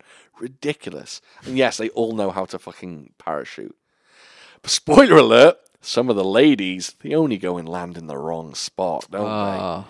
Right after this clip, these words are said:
Speaker 1: they? They find themselves in the fucking ocean. And, uh, um, <laughs> also, I found it funny, the actor playing Genfu,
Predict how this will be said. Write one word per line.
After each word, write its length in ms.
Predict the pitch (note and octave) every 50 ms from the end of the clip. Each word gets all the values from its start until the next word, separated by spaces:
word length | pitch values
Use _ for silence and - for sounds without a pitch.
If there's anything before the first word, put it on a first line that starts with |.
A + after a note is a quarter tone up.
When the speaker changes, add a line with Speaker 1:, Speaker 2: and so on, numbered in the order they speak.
| _ _ _ _
Speaker 1:
they? 80 | A2+ A#2
They 40 | A#2+
find 300 | B2 C#3+ D3 D#3 E3 C#3+
themselves 480 | A#2+ A#2 G#2+ - G#2+ G2+ G2 G2 F#2+ G2
in 100 | F#2 F2+
the 120 | F2+ F#2
fucking 520 | F#2 - C#3 D#3 E3 D#3+ - F3 F3+ F3 D#3
ocean. 600 | A2 G2 F#2+ F2 - - - D2 C2+ B1 A1 _ _ - - _ _ _ _ _ _ _ _
And, 360 | - F#2 F#2+ F#2+ F#2+ F#2+ F2+ G2
uh, 320 | F#2+ F#2 F#2+ F#2+ F#2 - - _ _ _ _ _ _ _ _ _ _ _ _ _ _ _ _ _ _ _ _ - - - _ _ _ _ _ _ _ _
um, 560 | A2+ A#2+ B2+ B2+ B2 B2 B2 A#2+ A#2 A2 A2+ _ _ _ _ _ _ _ _ _ _
<laughs> 1040 | - - - - - - - - - D#3 E3 D#3+ - - - - - - D#3 D#3+ D3 -
also, 400 | D3+ - - - D3 B2+ A#2 - - D3+ - -
I 80 | - A#2
found 460 | - - C3+ B2 - - E3+ D3+ - - - - - -
it 160 | A#2 B2+ C#3+
funny, 360 | - D3+ C#3+ C3+ C3 A#2+ A2+
the 200 | F2 A#2 A#2+ -
actor 380 | - A#2 C3+ - D#3+ D#3+ D3+ C#3+
playing 260 | - C3+ B2 A2 G#2
Genfu, 600 | - A2 G#2+ G2+ F#2+ - - G#2 G#2 G#2 A#2+ C#3+